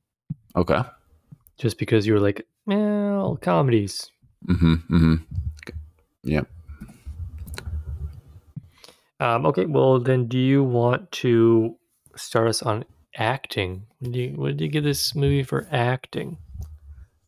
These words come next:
Speaker 1: For acting? Well, obviously I like Nicolas Cage and Pedro Pascal, as we've already mentioned. I think, um, there was a lot of issues with the, uh, secondary characters. Um,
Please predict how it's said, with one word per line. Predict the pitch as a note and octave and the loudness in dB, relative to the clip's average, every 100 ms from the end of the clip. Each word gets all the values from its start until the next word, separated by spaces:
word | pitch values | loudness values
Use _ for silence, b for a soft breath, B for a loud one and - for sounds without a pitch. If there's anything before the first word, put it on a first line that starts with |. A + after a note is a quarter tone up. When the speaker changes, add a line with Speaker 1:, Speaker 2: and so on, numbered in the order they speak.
| _ _ _ | _ _ _
Speaker 1:
For | - C3+ C#3+ - | -2 2 2 2
acting? | F#2 D#2+ - - C#2+ | 0 0 -6 -6 0
Well, | G2 G2 - | 2 2 2
obviously | G#2 A2+ - G#2+ | 0 0 2 4
I | F#2+ | 4
like | E2+ - | 2 0
Nicolas | E2 F#2+ - | -2 -2 0
Cage | D#2+ | 0
and | E2+ | 0
Pedro | D#2+ D#2 F2 | 0 -2 0
Pascal, | F2+ - - - | -2 -2 -4 -2
as | D2+ E2 | -4 -4
we've | D2+ | -2
already | D2 D2+ | 0 0
mentioned. | D#2 B1+ - - - b b b b | 0 -2 -6 -8 -8 b b b b
I | - | -2
think, | G#2 F2+ F#2+ | 0 0 2
um, | D#2+ D2 C#2+ - | 4 4 2 0
there | D#2+ | 0
was | D#2 | 0
a | D2 | 0
lot | D2 D2+ D#2+ | 2 4 4
of | D#2+ | 4
issues | D2 - D2+ D#2 | 2 0 -4 -4
with | D2+ C#2 - | -6 -8 -6
the, | C2+ B1 A#1 | -6 -2 -4
uh, | C#2+ | -4
secondary | - D2+ - C#2+ C2+ C#2 | -4 -4 -2 0 -2 0
characters. | C#2 C#2 - - - _ _ _ _ _ _ _ _ _ _ - | -2 -2 -4 -6 -6 _ _ _ _ _ _ _ _ _ _ -4
Um, | C#2+ C2 B1+ G2 D2+ | -2 2 2 0 -2